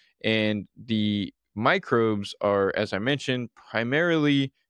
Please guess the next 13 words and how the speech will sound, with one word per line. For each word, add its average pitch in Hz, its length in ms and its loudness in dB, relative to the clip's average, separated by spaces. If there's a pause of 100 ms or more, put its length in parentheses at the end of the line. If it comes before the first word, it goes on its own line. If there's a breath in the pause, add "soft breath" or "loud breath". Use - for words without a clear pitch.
concentrated 104 840 -2
in 98 100 -4
the 95 100 -6
large 95 300 -2
intestine. - 520 0
Now, 101 200 -4
there's 104 180 0
also 139 360 4
microbes 110 680 0
throughout 120 360 4
our 135 100 6
digestive 101 560 2
tract 101 300 2